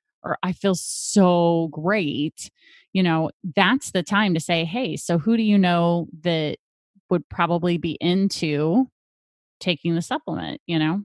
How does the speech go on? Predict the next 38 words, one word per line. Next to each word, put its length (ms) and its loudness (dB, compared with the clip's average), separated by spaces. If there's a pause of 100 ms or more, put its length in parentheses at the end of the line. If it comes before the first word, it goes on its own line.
(140)
would 180 -2
you 120 0
have 180 2
a 60 -6
conversation 640 -2
with 140 -4
them 220 -4
and, 200 -4
and 160 -4
send 200 -2
them 100 -2
my 120 0
way 160 -2
if 80 -6
they're 160 -2
interested? 540 -2
'Cause 180 -2 (460)
I 80 0
think 180 8
people 240 2
are 80 6
much 220 -2
more 100 -2
comfortable 480 0
with 140 -2
the 60 -2
referral 380 0
process 480 0
if 200 -10
they're 160 4
the 100 2
ones 300 2
who 80 -2
are 80 0
saying, 320 0
"Well, 300 -2 (300)
you 160 0
know, 300 0